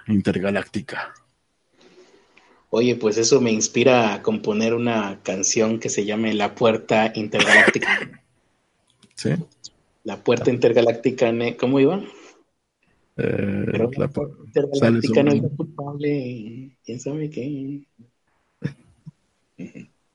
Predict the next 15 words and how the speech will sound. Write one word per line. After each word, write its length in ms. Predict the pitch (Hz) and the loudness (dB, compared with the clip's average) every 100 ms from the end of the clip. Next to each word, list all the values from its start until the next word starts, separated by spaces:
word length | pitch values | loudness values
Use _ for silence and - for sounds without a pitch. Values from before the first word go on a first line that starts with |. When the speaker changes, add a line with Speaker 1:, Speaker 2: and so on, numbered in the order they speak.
| _ _ _ _ _ _ - | _ _ _ _ _ _ -4
Speaker 1:
Esa 240 | 113 - | -2 -2
mera. 260 | - - - _ _ _ _ _ _ _ _ _ _ _ _ _ _ _ _ _ _ _ | -4 -6 -12 _ _ _ _ _ _ _ _ _ _ _ _ _ _ _ _ _ _ _
Speaker 2:
Ya 80 | - | -10
se 100 | 101 | -8
me 60 | |
olvidó 340 | 90 85 82 - | -4 -4 -4 -6
cómo 180 | 90 85 | -10 -10
iba 120 | 87 | -10
la 120 | 90 | -10
puerta 300 | - 87 87 | -10 -10 -10
intergaláctica 680 | 87 - 85 85 - 95 87 | -10 -8 -6 -8 -8 -8 -6
negra, 320 | 85 82 87 | -8 -10 -10
chico. 360 | - 78 - _ _ _ _ _ _ _ _ _ _ _ - | -12 -14 -18 _ _ _ _ _ _ _ _ _ _ _ -2
Speaker 1:
Y 100 | 135 | 2
bueno, 340 | 117 101 - | 4 2 0